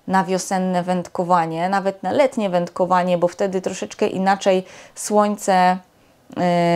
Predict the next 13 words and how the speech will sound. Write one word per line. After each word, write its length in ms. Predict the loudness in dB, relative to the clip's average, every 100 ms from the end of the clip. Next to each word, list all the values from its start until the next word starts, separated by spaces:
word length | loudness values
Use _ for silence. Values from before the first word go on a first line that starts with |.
| 4 2 0 0
operuje 1000 | -2 4 4 4 2 2 4 4 4 2 -2 -6
i 320 | -4 -2 -2
ta 140 | 0
absorpcja 720 | 0 0 0 0 0 -2 -2 0
promieni 400 | 0 -2 -4 -4
słonecznych 520 | -4 -2 -2 -4 -6
przez 200 | -6 -8
przynęty 480 | -6 -4 -2 -2 -4
w 100 | 2
wodzie 220 | 2 2
jest 160 | 0
troszeczkę 380 | -2 -6 -6 -4
inna. 460 | -2 0 2 2